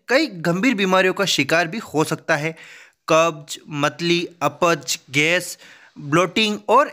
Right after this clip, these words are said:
एसिडिटी आदि कई ऐसी पाचन से जुड़ी समस्याएं हैं जिनकी वजह से आपकी भूख पर असर पड़ता है।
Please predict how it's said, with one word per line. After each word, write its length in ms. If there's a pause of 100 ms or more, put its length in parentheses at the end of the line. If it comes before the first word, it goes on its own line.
एसिडिटी 580 (280)
आदि 260 (140)
कई 200 (120)
ऐसी 340
पाचन 420
से 140
जुड़ी 240
समस्याएं 600
हैं 280 (720)
जिनकी 500
वजह 280
से 220 (160)
आपकी 320
भूख 320
पर 140
असर 220
पड़ता 340
है। 220